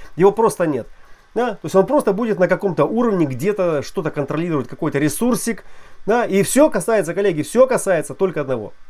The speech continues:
Образования. Сорок пятый в этом смысле это очень мощный образовательный,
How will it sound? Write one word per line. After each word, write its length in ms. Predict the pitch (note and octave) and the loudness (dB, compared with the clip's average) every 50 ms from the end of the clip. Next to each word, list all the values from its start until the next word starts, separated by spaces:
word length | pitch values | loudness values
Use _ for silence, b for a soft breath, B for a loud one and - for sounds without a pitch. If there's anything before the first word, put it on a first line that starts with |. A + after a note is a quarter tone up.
| - - | -2 2
Образования. 1800 | D#3+ G#3+ A#3+ A#3 F3 C3 C3+ C#3 D#3 F#3 G3 F3+ C3 A2 C3 C#3+ D#3+ E3 - G#2 G#2+ C3 D3+ D#3 C3 G#2+ A#2 G#2 A2 G#2+ G#2 A#2 A#2 A2+ - b b b b b b b b b | 4 6 6 4 2 2 2 2 4 4 4 2 0 0 -2 0 0 -2 -4 -4 -4 -2 -2 -2 -4 -6 -6 -8 -8 -8 -10 -12 -12 -14 -16 b b b b b b b b b
Сорок 300 | - - F3 F3+ E3+ - | -2 2 4 4 4 4
пятый 320 | - A3+ C4 C4+ B3+ G3+ | 4 4 4 4 2 0
в 60 | F3+ E3+ | 0 0
этом 180 | E3 - D3 | -2 -2 -4
смысле 360 | C3+ - E3 E3 C3+ - B2 | -4 -4 -4 -6 -4 -4 -6
это 300 | B2+ - D#3+ - D#3 - - | -6 -4 -4 -4 -4 -2 2
очень 300 | F#3+ G3+ F#3+ - E3+ C3 | 2 2 2 2 0 -2
мощный 460 | B2 B2+ D3 F3+ G3+ G3 - C#3 C3 | 0 0 0 0 0 0 -2 -4 -4
образовательный, 1160 | - - D#3 C3+ E3 E3 D#3 C#3 D#3 D3+ C3 A2+ B2 E3+ F#3 - - D3+ C#3+ C3 B2 A2 F#2+ | -2 -2 -2 0 0 0 0 2 0 0 0 0 0 0 0 0 -2 -6 -4 -4 -6 -6 -8